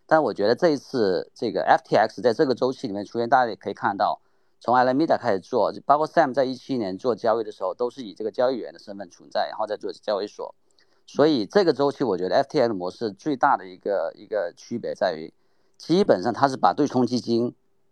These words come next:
加一级市场，对吧？后来它又做 venture，又做投资，一级市场投资，加上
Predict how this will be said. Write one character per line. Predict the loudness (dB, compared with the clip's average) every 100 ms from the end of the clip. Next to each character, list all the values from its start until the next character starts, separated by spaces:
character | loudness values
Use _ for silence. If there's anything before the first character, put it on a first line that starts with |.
| _
加 | 0 2 4 0
一 | -6
级 | -6 -8
市 | -6
场， | -4 -4 -4
对 | -2
吧？ | 2
后 | 2
来 | 2 -2 -6
它 | 0
又 | 2
做 | 2 2
venture， | 2 0 -2 -2
又 | -2
做 | -2 -4
投 | -4 -8 -8
资， |
一 | -10
级 | -8
市 | -8
场 | -10
投 | -14
资， | -20 -4
加 | 2 2
上 | 2 -2